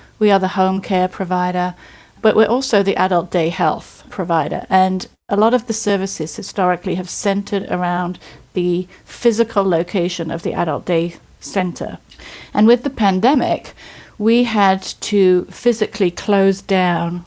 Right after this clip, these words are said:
all of our day center operations, um, and really limit our clinic operations. And so rather than seeing our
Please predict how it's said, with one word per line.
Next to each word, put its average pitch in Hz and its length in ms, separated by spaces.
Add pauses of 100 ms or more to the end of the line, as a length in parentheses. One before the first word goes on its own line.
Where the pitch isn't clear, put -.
(120)
all 196 240
of 196 120
our 175 400 (300)
day 202 220
center 180 460
operations, 175 1000 (320)
um, 180 180
and 202 160
really 214 280
limit 196 440 (280)
our 165 180
clinic 208 420
operations. 185 880 (420)
And 208 220
so 214 540 (640)
rather 233 340
than 208 600
seeing 214 760
our 190 260